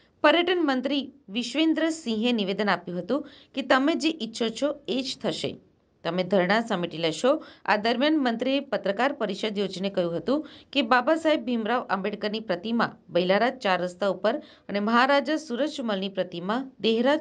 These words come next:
ચોક ઉપર પ્રસ્થાપિત કરવી જોઈએ, સ્થાપિત કરવી જોઈએ. તેના કારણે જ વિરોધ પ્રદર્શનો શરૂ થયા હતા. મંત્રીની પ્રેસ કોન્ફરન્સ બાદ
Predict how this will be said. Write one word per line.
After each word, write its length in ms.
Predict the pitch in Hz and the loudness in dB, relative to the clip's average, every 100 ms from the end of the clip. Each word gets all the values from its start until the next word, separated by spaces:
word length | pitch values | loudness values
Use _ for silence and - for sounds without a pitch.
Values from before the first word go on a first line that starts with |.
| 311 | 2
ચોક 200 | 190 185 160 | 0 0 -4
ઉપર 160 | 202 208 | -6 -4
પ્રસ્થાપિત 680 | 175 - - 180 180 247 285 - 190 | -8 -8 -6 -6 -4 -6 -6 -4 -4
કરવી 280 | 185 180 160 | -2 -4 -2
જોઈએ, 260 | 160 220 339 - - - _ | 0 2 0 -4 -20 -20 _
સ્થાપિત 540 | - 269 262 339 349 | 0 0 2 -4 -2
કરવી 300 | 226 175 190 175 | -4 -4 -8 -4
જોઈએ. 200 | 233 311 | -4 -4
તેના 300 | 220 190 190 180 | -4 -4 -2 0
કારણે 320 | 180 233 233 | 2 0 -2
જ 180 | - - 185 | -6 -12 -6
વિરોધ 300 | 233 294 277 | 0 0 -2
પ્રદર્શનો 540 | 202 175 165 - 180 226 | -4 -4 -6 -6 -4 -4
શરૂ 220 | 180 165 190 | -4 -4 -4
થયા 220 | 214 151 | -2 -2
હતા. 200 | 139 117 - _ _ _ _ _ _ _ _ _ _ _ | -4 -10 -16 _ _ _ _ _ _ _ _ _ _ _
મંત્રીની 500 | 240 302 320 330 370 | 2 2 2 2 0
પ્રેસ 240 | 370 302 302 | 0 -2 0
કોન્ફરન્સ 500 | 254 233 233 233 247 202 208 | -2 -2 -2 -2 -4 -2 2
બાદ 200 | 220 | 2